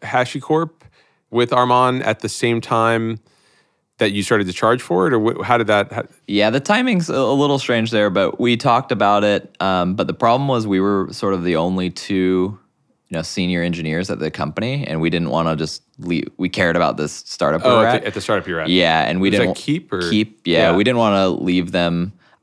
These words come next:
Speaker 2: I think it would've been fine with struggle, and we didn't wanna
Speaker 1: Oh, so
Speaker 2: leave
Speaker 1: you
Speaker 2: them
Speaker 1: were,
Speaker 2: with that struggle.
Speaker 1: and you were both working there together.
Speaker 2: Yes.
Speaker 1: You're, like, the two most senior engineers,
Speaker 2: Yes.
Speaker 1: and you're both, like, s-, s-, somewhat young, but you're senior in terms of skill set.
Speaker 2: Yes.
Speaker 1: And you're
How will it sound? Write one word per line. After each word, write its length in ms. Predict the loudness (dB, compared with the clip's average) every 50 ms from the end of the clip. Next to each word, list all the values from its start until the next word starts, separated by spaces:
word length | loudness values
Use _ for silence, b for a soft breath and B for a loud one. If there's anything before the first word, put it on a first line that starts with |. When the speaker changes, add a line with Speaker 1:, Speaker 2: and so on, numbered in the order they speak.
| -4 0
Speaker 2:
I 40 | 0
think 120 | 2 2
it 100 | 2 2
would've 120 | 2 2 0
been 120 | 0 -2
fine 260 | 0 0 0 0 0
with 140 | 0 -4 -6
struggle, 520 | -8 -10 -4 -2 -2 0 0 -2 -4 -4 -6
and 100 | -6 -2
we 80 | 0 0
didn't 140 | 0 0 0
wanna 180 | 0 0 0
Speaker 1:
Oh, 40 | 2
so 40 | 0
Speaker 2:
leave 120 | 0 0
Speaker 1:
you 40 | 0
Speaker 2:
them 60 | 0
Speaker 1:
were, 60 | 0 0
Speaker 2:
with 80 | -2
that 120 | -2 -4 -6
struggle. 300 | -4 -4 -2 0 2 2
Speaker 1:
and 40 |
you 60 | 2 2
were 80 | 2
both 240 | 2 2 2 2 2
working 300 | 2 0 0 2 2 0
there 100 | 0 0
together. 400 | 0 0 0 0 -2 0 -2 0
Speaker 2:
Yes. 480 | 0 2 2 0 -2 -4 -8 -12 -4 0
Speaker 1:
You're, 100 | 2 2
like, 100 | 4 2
the 80 | 0 -2
two 240 | 0 2 2 4
most 240 | 4 4 2 2 0
senior 220 | -2 0 0 2 0
engineers, 420 | 0 -2 -2 -2 0 2 2 2
Speaker 2:
Yes. 420 | 2 2 2 0 -2 -6 -8 -6
Speaker 1:
and 60 | -2 -2
you're 100 | 0 2
both, 260 | 2 2 2 0 -4
like, 140 | -10 -10 -10
s-, 220 | -12 -20 -20 -20 -16 -14 -14 -12 -10 -8 -8
s-, 140 | -8 -8 -4
somewhat 280 | -4 -2 -2 -2 -2
young, 280 | 0 2 2 2 2 0
but 80 | -4 -4
you're 100 | -6 -6
senior 340 | -4 -4 -4 -2 0 -2 -2
in 100 | -4 -4
terms 240 | -6 -6 -6 -6
of 80 | -8 -10
skill 180 | -6 -4 -4 -4
set. 400 | -2 -2 -2 -2 -2 -2 -6 -8
Speaker 2:
Yes. 380 | -6 -4 -4 -4 -4 -6 -4 -2
Speaker 1:
And 80 | -2
you're 100 | -2 -2